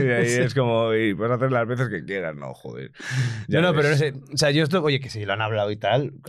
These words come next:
Speaker 1: Hombre, no,
Speaker 2: go
Speaker 1: no,
Speaker 2: ahead.
Speaker 1: aquí estas cosas sí.
Speaker 2: Pero, uf, no sé. O sea, yo sobre todo estoy pensando, que ya está, ya estáis muy a punto de casaros, no sé si es algo que quieras, no sé, no sé, no sé, no
Speaker 1: Había
Speaker 2: sé.
Speaker 1: uno, había uno que había mandado que lo que el viento se llevó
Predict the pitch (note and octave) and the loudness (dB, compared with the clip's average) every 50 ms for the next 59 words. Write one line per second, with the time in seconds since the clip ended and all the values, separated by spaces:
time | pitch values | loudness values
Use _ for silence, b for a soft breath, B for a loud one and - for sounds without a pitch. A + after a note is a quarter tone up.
0 | - A2+ B2+ C#3+ B2+ A2 B2 C#3 C3 C3+ C3 A2 B2+ C#3 C#3+ E3 F3+ G2+ G#2 A2+ | 0 2 2 4 4 2 2 2 2 0 0 2 2 2 2 2 2 0 0 0
1 | A#2 A#2 G#2+ - A#2 G2+ F#2 G2+ G2 A2 A#2+ - A#2+ A#2 D#3+ D3+ D3 D3 C#3+ C3+ | 0 0 0 0 0 0 0 0 0 0 0 -2 0 0 2 2 4 4 4 4
2 | B2+ B2 A#2+ A#2 A#2 A2+ A2 G#2+ B2+ D3+ C#3+ C#3+ - C3 B2 B2+ - D3+ C#3+ D3 | 4 4 4 2 2 0 -2 -2 -4 -6 -6 -6 -8 -8 -8 -6 -4 -4 -4 -2
3 | C#3 A#2+ A#2+ - C3+ B2+ C3 C#3 D3+ D#3 D3 D#3 D3 C3+ C#3 D#3 D#3 D#3 D3+ C#3+ | -2 -4 -2 0 2 4 4 4 4 4 2 0 0 0 2 2 2 2 0 0
4 | C#3+ C#3 A#2+ C3 B2+ B2 A#2 A2+ A2 G#2+ G2 - _ _ _ _ _ _ _ _ | -2 -2 -2 0 0 0 0 -2 -4 -4 -6 -8 _ _ _ _ _ _ _ _
5 | _ _ _ _ - G#2+ G#2+ G#2 F2+ - A2+ A2+ A2 A2 G#2 F#2+ - B2+ B2+ B2+ | _ _ _ _ -4 -2 -2 -2 0 0 0 2 2 2 0 -2 0 0 2 4
6 | C3 C#3+ C#3 C3+ C3 B2 A#2 A2+ A#2 G#2+ - B2 B2 A#2 A#2 A2 - - C#3 C#3 | 4 6 4 4 4 2 0 0 0 -2 -2 -2 -2 -2 -2 -2 -2 -2 0 0
7 | B2 G#2+ G#2 G#2+ A2+ A#2+ A#2+ A#2 A#2+ A#2 G#2+ G#2 G#2+ A2 G2+ A#2 A2+ G#2+ G#2 G#2 | -2 -2 -4 -6 -4 -4 -2 -2 0 0 -2 -2 -4 -6 -8 -8 -8 -6 -6 -6
8 | G2+ G2+ G2+ A#2+ B2+ A#2 A2+ A2 - - C#3 - - C3+ C#3 C3+ - - C#3+ F3 | -8 -10 -12 -14 -16 -14 -14 -12 -12 -12 -14 -10 -6 -2 -2 -2 -2 0 0 2
9 | F#3 F#3+ - - - D#2 - - G2+ G#2 A2+ A#2 B2 C3+ D3 D3+ C#3+ B2 E2+ F#2+ | 2 2 0 -2 -4 -4 -2 0 2 4 4 4 4 4 4 4 2 2 0 0
10 | G2 G2+ G#2+ A2+ A#2+ B2 B2+ C3 B2 C3+ B2 A#2+ A#2+ A#2+ A#2 A#2 A#2+ A#2+ A#2 A2+ | 2 2 2 2 2 2 2 2 2 2 2 2 2 2 2 2 2 2 2 0
11 | B2+ - A2+ F2+ E2 D#2+ E2 D#2+ D#2+ G2 G#2 G#2 A2+ A2 G#2 A#2 A2+ G#2 G#2+ A2 | 0 0 0 0 0 0 -2 -2 0 0 0 2 0 0 2 2 2 4 4 4
12 | A2+ B2 A2+ - - | 4 4 2 0 -2